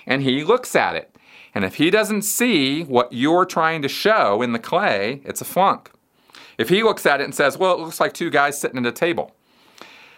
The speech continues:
No, flunk. That's a flunk. 'Cause if your label says that this is supposed to be, if you're supposed to be demonst-, showing in clay an auditing session and the supervisor doesn't see an auditing session, then you gotta do something else with it.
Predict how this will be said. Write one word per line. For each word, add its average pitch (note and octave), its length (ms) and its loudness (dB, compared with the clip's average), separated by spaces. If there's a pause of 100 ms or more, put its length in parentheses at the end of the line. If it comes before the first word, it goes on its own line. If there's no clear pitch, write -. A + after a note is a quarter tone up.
(400)
No, F#3+ 300 2 (300)
flunk. F#3+ 340 2
That's A#2+ 180 0
a B2+ 40 -8
flunk. F#3+ 320 0
'Cause B2 160 -4
if C3+ 100 0
your E3 240 4
label D3+ 460 0
says A2+ 540 0
that A#2+ 180 -4
this D#3 180 -2
is C3+ 140 -2
supposed D3 300 0
to C3+ 60 -6
be, A#2+ 180 4
if C3 120 0
you're F3 100 4
supposed F3 280 -2
to C3+ 60 -12
be A#2+ 100 -2
demonst-, D3 520 -2
showing C3 680 0
in A2+ 200 -2
clay A2+ 640 0 (420)
an A#2 240 -2
auditing C#3+ 460 2
session G2+ 500 -4
and G#2+ 140 0
the A2 40 0
supervisor B2 580 0
doesn't A2+ 280 -2
see A3 300 -2
an E3 100 0
auditing G2+ 380 -2
session, A#2 420 -2
then A#2 160 0
you C3+ 160 0
gotta B2+ 260 2
do A#2+ 200 -2
something A#2+ 380 -2
else A#2+ 220 -2
with F#3+ 200 -2
it. - 200 -8